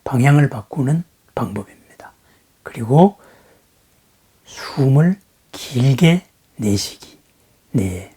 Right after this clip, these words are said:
몸에 가해지는 스트레스를 차단합니다. 시선을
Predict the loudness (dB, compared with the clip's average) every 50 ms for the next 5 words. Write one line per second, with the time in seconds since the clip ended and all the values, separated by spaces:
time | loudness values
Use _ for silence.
0 | _ _ _ -4 -2 0 0 0 0 -2 -4 -8 -10 -8 -8 -8 -6 -4 -2 0
1 | 0 0 0 _ -14 _ _ _ _ -20 -20 -16 -14 -10 -10 -10 -10 -12 -14 -10
2 | -8 -8 -8 _ _ -18 -16 -14 -10 -10 -12 -12 -12 _ _ _ _ _ -20 -20
3 | _ _ _ _ -20 -20 -20 -20 -20 -20 _ _ _ -18 -12 -6 -4 -4 -4 -2
4 | -4 -6 -4 -4 -6 -8 -12